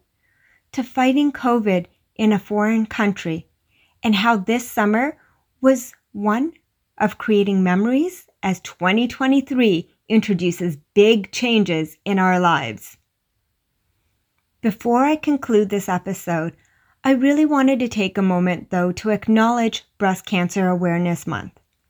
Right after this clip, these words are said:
As a survivor, I can tell you the diagnosis is scary, but not doing anything about it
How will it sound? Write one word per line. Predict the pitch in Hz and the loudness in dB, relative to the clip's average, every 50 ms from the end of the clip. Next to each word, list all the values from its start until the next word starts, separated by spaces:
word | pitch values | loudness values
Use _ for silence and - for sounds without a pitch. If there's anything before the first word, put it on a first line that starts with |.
| _ _ _ _ _ _ _ _ _ _ _ - | _ _ _ _ _ _ _ _ _ _ _ 2
As | 240 254 277 277 277 | 4 4 4 4 2
a | 311 294 | -2 -2
survivor, | - - 269 226 202 190 180 185 196 202 254 269 285 294 285 - _ _ _ _ _ - | 0 0 0 2 2 2 2 2 0 0 0 0 0 -2 -4 -8 _ _ _ _ _ 0
I | 226 226 233 254 254 | 2 4 4 4 2
can | - 269 262 233 | 2 0 0 0
tell | 226 208 220 208 220 | 0 0 2 2 2
you | 226 233 262 285 302 320 - _ _ | 4 4 4 2 2 0 -2 _ _
the | - 247 | -4 -2
diagnosis | - 233 208 220 233 220 220 214 202 196 196 - 233 220 214 - | 0 0 0 0 0 2 2 2 2 2 0 -2 -2 -4 -4 -4
is | - - 185 175 | -2 -2 -2 -4
scary, | - - - 180 170 170 170 165 160 - _ _ _ _ _ _ _ _ _ _ _ - | -4 -6 -4 -2 -2 -2 -2 -4 -6 -8 _ _ _ _ _ _ _ _ _ _ _ -2
but | 233 214 220 | 0 0 2
not | 214 196 202 208 196 202 - - - | 2 2 2 2 0 -2 -2 -4 -4
doing | 208 240 254 247 247 240 | -2 0 0 0 0 0
anything | - 208 208 214 202 196 - 208 190 | 0 0 0 0 0 0 0 0 0
about | 175 - 170 170 180 190 | 0 0 -2 -2 0 0
it | 247 294 339 - _ | 0 0 -2 -2 _